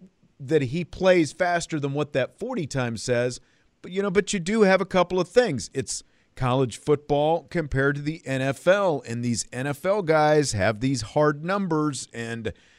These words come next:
I think they look long and hard at that forty time. And now I don't think that they're, that they're necessarily, yeah, I, I think that, that having that slower forty time when you're talking about how a guy transitions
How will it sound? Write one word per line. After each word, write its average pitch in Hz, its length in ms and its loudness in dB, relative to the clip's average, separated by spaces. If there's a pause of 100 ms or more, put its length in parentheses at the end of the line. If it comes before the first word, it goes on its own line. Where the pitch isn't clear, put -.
(280)
I 113 100 -8
think 170 260 -4
they 170 120 2
look 165 280 0
long 160 260 0
and 156 100 0
hard 151 540 -2
at 117 140 -6
that 110 220 -4
forty 110 260 -6
time. 92 260 -8
And 101 80 -6
now 120 180 -4
I 135 120 -2
don't 131 500 0
think 151 200 -4
that - 120 -8
they're, 131 300 0 (480)
that 139 140 -4
they're 135 120 2
necessarily, 151 1080 0 (440)
yeah, - 160 -12
I, - 280 -4
I - 20 2
think 208 300 -2
that, - 260 2 (540)
that 151 120 4
having 190 500 2
that 190 200 0
slower 175 420 2
forty 151 380 0
time 117 300 -2
when 113 100 -4
you're 113 100 -4
talking 156 420 -2
about 117 260 2
how 127 220 2
a 156 60 0
guy 139 220 2
transitions 131 800 -4